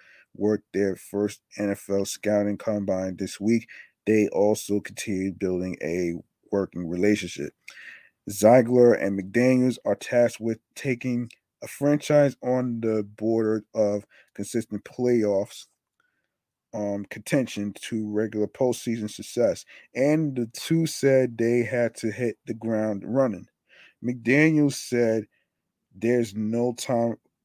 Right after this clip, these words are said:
for a learning curve or to take steps backwards. I don't think in today's N F L there's really any time to do re-, rebuilding anyway," McDaniel said. "This is, this certainly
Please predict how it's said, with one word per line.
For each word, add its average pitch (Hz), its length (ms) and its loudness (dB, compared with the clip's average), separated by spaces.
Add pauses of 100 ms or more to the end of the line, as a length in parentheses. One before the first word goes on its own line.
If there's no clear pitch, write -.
for 110 560 -2
a 107 100 0
learning 110 500 -2
curve 107 480 -2 (140)
or 127 380 4
to 113 160 -14
take 117 400 -4
steps - 440 -2 (300)
backwards. 87 640 -4 (420)
I 107 140 -4
don't 135 260 -6
think 131 300 -4
in 113 240 -4
today's 110 500 -4
N 110 120 -2
F - 240 -6
L 104 340 0
there's 101 340 0 (280)
really 104 360 -2
any 113 220 -4
time 110 360 -4
to 95 100 -12
do 101 480 -4
re-, 101 80 -6 (340)
rebuilding 104 720 0
anyway," 101 520 -4 (300)
McDaniel 92 400 -6
said. 90 340 -4 (140)
"This 117 260 2
is, 123 140 0 (120)
this 131 220 0
certainly 120 640 -2